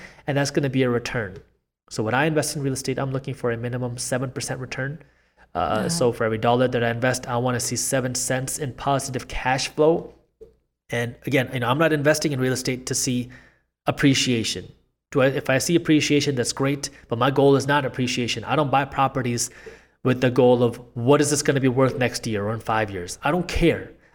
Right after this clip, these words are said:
Speaker 1: All I wanna know is how much do I have to invest today and how much is this gonna pay me every single month, year after year after year. And the way that I do that is now I look for areas with growing populations,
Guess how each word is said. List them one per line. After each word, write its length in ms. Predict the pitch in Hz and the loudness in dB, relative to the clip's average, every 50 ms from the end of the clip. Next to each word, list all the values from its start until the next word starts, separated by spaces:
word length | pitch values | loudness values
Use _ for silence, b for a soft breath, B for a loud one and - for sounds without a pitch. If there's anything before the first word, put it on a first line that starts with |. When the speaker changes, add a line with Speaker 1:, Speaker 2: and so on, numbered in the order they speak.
| b b _ - | b b _ 0
Speaker 1:
All 180 | - 180 190 | 2 4 6
I 140 | 175 175 214 214 | 6 6 6 6
wanna 220 | 180 160 147 139 | 4 4 4 4
know 140 | 139 139 135 | 4 6 6
is 100 | 131 135 | 6 6
how 120 | - 160 170 | 4 2 2
much 200 | 202 190 - - | 2 0 2 2
do 100 | 190 165 | 4 4
I 40 | |
have 100 | 147 151 | 4 2
to 80 | - 151 | 0 0
invest 240 | 139 143 139 143 - | 2 2 2 0 0
today 280 | - 135 127 131 135 - | 0 0 0 0 -2 -4
and 100 | 147 123 | -4 -2
how 120 | 123 147 143 | 0 0 0
much 180 | 143 160 - | 2 0 0
is 80 | 143 131 | 0 -2
this 100 | 135 - | -2 -4
gonna 180 | - 143 127 120 | -4 -4 -4 -4
pay 260 | - - - 151 139 | -6 -4 -2 -2 -2
me 160 | 135 135 - | -2 -2 -2
every 180 | 139 131 139 127 | -2 -2 -2 -2
single 240 | - 135 127 123 117 | -4 -4 -6 -4 -4
month, 220 | 123 123 120 - - | -4 -4 -4 -4 0
year 120 | 131 131 | 0 0
after 180 | 123 127 - 123 | 0 0 -4 -6
year 220 | 104 117 120 117 | -4 -2 -2 -2
after 180 | 110 - - 113 | -2 -4 -4 0
year. 340 | 123 147 147 117 95 B B B B B B B B B B B - | 2 4 4 2 2 B B B B B B B B B B B -2
And 100 | 135 131 | 2 4
the 60 | 135 | 4
way 120 | 135 135 | 4 4
that 140 | 123 135 123 | 4 4 2
I 80 | 120 117 | 2 0
do 340 | 113 - - 226 269 269 | -2 0 4 6 6 6
that 340 | 175 131 117 120 - - - | 6 6 4 2 0 0 -2
is 140 | 156 135 139 | -4 -2 0
now 160 | 139 135 123 | 0 2 2
I 60 | 135 | 2
look 240 | 143 139 170 - - | 4 4 4 2 2
for 80 | - 175 | 2 2
areas 440 | - 143 131 131 131 131 139 135 - | 2 2 4 4 2 2 0 -2 -4
with 140 | - 131 - | -8 -8 -4
growing 280 | - 131 120 139 160 | -2 0 0 0 0
populations, 920 | 160 - 156 160 - 185 151 131 120 117 - - 117 127 143 - - - - | -2 -2 -2 -2 0 0 0 0 0 -2 -4 -6 -6 -8 -8 -8 -10 -10 -12